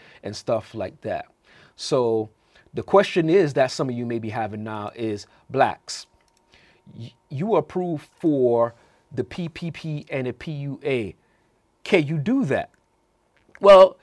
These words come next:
in a situation like this, there's no one easy answer. What I do know is I did not know what I was gonna get approved for.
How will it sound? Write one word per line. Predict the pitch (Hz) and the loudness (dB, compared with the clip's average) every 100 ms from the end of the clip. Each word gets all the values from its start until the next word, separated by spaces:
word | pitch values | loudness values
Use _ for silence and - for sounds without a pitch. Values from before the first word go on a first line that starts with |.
| _ | _
in | 226 | 0
a | 214 | 0
situation | 240 - 196 170 185 | -2 -2 0 2 2
like | 151 131 131 | 2 0 -2
this, | 135 135 - - _ _ 120 | -2 -2 -6 -20 _ _ -6
there's | 147 175 139 | -2 -2 -2
no | 156 | -2
one | 143 147 131 | 0 0 -2
easy | 127 147 131 135 | -4 -6 -6 -8
answer. | 139 120 107 - 101 _ _ _ _ | -4 -4 -6 -12 -14 _ _ _ _
What | 123 131 | 0 4
I | 127 127 | 4 2
do | 113 226 | 0 0
know | 233 175 139 127 - | 4 4 4 0 -2
is | 131 123 127 - _ _ _ _ | 0 0 -2 -12 _ _ _ _
I | 156 175 | 8 8
did | 160 | 6
not | 151 - | 2 0
know | 147 160 147 | 2 2 4
what | 127 113 135 143 | 2 0 4 6
I | |
was | 123 | 6
gonna | 135 | 2
get | 127 123 | 0 -4
approved | - 165 127 | -2 -2 -2
for. | - 107 - | -6 -8 -8